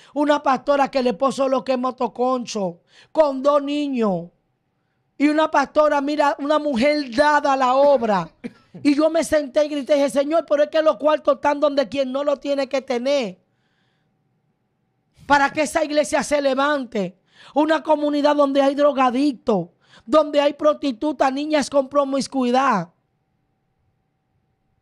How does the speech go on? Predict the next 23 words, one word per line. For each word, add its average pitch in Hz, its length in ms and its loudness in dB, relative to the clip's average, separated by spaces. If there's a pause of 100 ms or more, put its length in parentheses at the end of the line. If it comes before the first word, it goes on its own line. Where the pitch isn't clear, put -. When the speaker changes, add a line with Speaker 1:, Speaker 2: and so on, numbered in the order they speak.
(440)
Speaker 1:
Entonces, - 440 0
ahí 294 220 2
es 339 100 4
que 330 160 0
tú 302 160 -6
dices, 294 340 -2
"Pero 254 240 -2
Señor", 220 840 -6 (1300)
y 285 120 2
la 277 160 2
gente, 311 400 0
y 285 120 -8
lo, 294 160 -2
y 269 80 -8
los 269 100 0
evangélicos 262 560 0
con 254 220 -4
un 262 120 -4
roller 254 300 0
de 233 120 0
diez 226 140 0
mil 233 220 -6
dólares. 170 400 -4